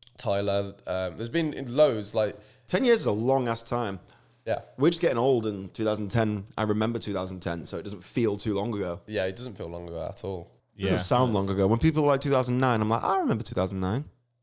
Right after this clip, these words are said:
Speaker 2: Oh shit, that was ten years ago." <laughs>
Speaker 1: Do you have, do you have lo-, uh, like, a lot of albums that you go back to? 'Cause I'm bringing it up because of the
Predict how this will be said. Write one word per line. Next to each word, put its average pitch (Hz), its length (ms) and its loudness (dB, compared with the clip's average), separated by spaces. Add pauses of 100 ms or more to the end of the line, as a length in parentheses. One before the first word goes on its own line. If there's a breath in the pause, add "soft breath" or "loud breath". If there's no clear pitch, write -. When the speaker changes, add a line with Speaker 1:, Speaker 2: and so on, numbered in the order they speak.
Speaker 2:
Oh 123 100 2
shit, 113 220 -2
that 90 60 2
was 90 80 -4
ten 127 240 -6
years 143 180 -2
ago." - 180 -2 (400 loud breath)
<laughs> - 480 -20
Speaker 1:
Do 147 100 -4
you 151 160 4
have, 139 340 2
do 127 100 -6
you 143 120 0
have 143 260 0
lo-, 104 300 -4
uh, 104 100 -2
like, 95 280 -6 (100)
a 98 40 -12
lot 98 200 -6
of - 120 -14
albums 87 440 -8
that 87 220 -8 (220)
you 98 300 -12
go 98 200 -6
back - 420 -4
to? 90 260 -8
'Cause 98 300 -12 (500)
I'm 101 220 -8 (100)
bringing 151 260 -2
it - 80 -2
up 127 140 0
because 104 300 -8
of 98 160 -10 (220)
the 92 240 -8